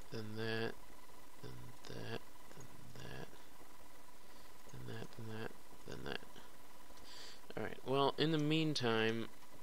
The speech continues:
I made a storage chamber the in, I used World Edit for it because originally it was gonna be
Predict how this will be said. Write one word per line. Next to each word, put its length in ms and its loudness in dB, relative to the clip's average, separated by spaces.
I 140 4
made 520 4
a 60 4
storage 760 4
chamber 680 6
the 120 0
in, 260 8
I 100 10
used 340 8
World 280 10
Edit 260 10
for 260 8
it 180 8
because 500 4
originally 420 4
it 80 4
was 140 6
gonna 160 2
be 360 4